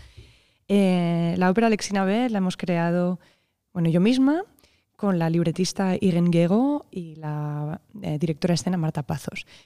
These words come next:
Y trata sobre la vida de Herculin Barbin, que también se la conocía como Alexina B. ¿Quién fue esta persona? Eh, Herculin Barbin vi-, bueno, un,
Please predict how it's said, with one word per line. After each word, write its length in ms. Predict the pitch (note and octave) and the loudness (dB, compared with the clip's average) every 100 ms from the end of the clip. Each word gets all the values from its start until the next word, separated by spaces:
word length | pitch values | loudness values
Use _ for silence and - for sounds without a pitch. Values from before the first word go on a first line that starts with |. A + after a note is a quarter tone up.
| _ | _
Y 100 | G3 | -4
trata 240 | F3 F3 | 0 2
sobre 240 | G#3 G#3 F3 | 2 2 2
la 140 | D#3 | 2
vida 180 | D#3+ F#3 | 2 2
de 220 | F3 D3+ | 2 0
Herculin 400 | - E3+ - D#3+ | -2 -4 0 2
Barbin, 400 | E3 D#3+ F3 B3 | 4 2 2 2
que 180 | C#4 - | 0 -4
también 460 | E3+ D#3 D#3 D#3 E3 | -4 -2 0 -2 -4
se 140 | - | -6
la 120 | E3+ D3 | -6 -2
conocía 460 | D#3 D3+ - F3+ | -2 -2 -2 -2
como 160 | F#3+ E3+ | -2 -2
Alexina 460 | D3+ C#3+ - D#3 | -2 -4 -6 -6
B. 180 | C3 C3 - _ _ _ _ _ | -6 -10 -16 _ _ _ _ _
¿Quién 200 | B3 A#3+ | 0 2
fue 80 | A#3 | 0
esta 180 | - | -2
persona? 480 | F#3+ E3+ - C#3+ - - _ - - - _ _ _ _ _ _ | -2 -2 0 -2 -2 -10 _ -20 -20 -20 _ _ _ _ _ _
Eh, 1040 | G3 F#3+ F#3 F3+ F3 F3 E3+ E3+ E3+ E3 - - _ _ _ _ | 2 4 4 4 2 0 0 -2 -2 -4 -6 -12 _ _ _ _
Herculin 440 | G#3 - G3+ A3 | -6 0 4 6
Barbin 460 | G#3+ F#3+ G3+ C#4+ D4 | 4 4 2 4 4
vi-, 120 | F#3+ - | 2 2
bueno, 380 | F3 E3 A#3+ A#3 | 2 2 0 0
un, 180 | F3+ | 0